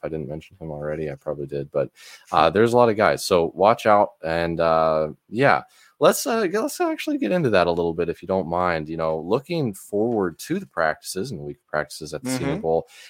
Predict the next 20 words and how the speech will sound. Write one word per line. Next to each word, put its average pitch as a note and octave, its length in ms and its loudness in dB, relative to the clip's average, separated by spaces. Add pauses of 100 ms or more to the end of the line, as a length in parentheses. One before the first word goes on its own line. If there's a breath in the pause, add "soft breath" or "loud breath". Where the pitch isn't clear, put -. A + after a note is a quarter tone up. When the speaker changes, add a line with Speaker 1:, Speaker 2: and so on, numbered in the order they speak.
(120)
Speaker 1:
as G2 180 2
they G2 100 2
evolve, F#2+ 420 2
who F3+ 200 -2
are A3+ 60 -2
you D#3+ 260 -4
kind C3+ 320 0
of E2+ 140 -4
looking G#2 440 0
at? F#2+ 300 2 (340 soft breath)
Just - 280 -10
one A2 240 2
guy G2 260 4
maybe F#2+ 360 -2
that, E2+ 240 -2 (120)
uh, D2+ 360 -2
is D#2 320 -8 (100)
interesting F#2+ 540 -4
to F2+ 60 -6
you, F2+ 680 -2